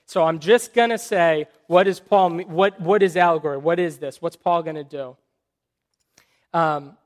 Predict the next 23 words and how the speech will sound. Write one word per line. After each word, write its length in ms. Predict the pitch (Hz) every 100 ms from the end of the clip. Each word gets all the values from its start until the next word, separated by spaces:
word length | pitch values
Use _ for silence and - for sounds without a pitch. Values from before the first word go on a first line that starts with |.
| _ _ _ _ _ _ _ _ _ _ _
just, 280 | 165 185 - _ 214
just 260 | 180 180 -
real 200 | 180 175
quick 260 | 175 160
here. 260 | 151 127 135 _ _ _ _ _ _ _
Here's 180 | 190 165
an 80 | 185
example 420 | 165 165 165 156
of 120 | 147
allegory. 580 | 147 139 131 127 117 123 _ _ _ -
In 140 | 143
J 460 | 135 175 202 202 - _ _
R 180 | 160 160
R 220 | 165 160 156
Tolkien, 600 | - 151 147 147 139 131 _ _ _
anyone 240 | 135 139
know 140 | 139 135
him? 100 | 139 _ _ _ _ -
In 100 | 151
his 140 | 175 -
story, 300 | 202 196 185
The 100 | 180
Hobbit, 440 | 190 180 139